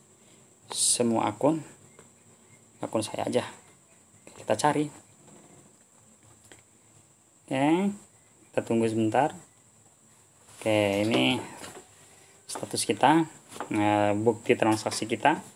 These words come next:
Misalkan kita cek sini. Oke, ini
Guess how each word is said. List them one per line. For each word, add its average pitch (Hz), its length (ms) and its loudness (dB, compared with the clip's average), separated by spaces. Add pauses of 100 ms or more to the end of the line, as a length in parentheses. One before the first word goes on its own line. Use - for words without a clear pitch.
(520)
Misalkan 110 320 -4
kita 107 160 2
cek - 160 -6
sini. 143 240 -2 (2000)
Oke, 120 560 6
ini 123 560 2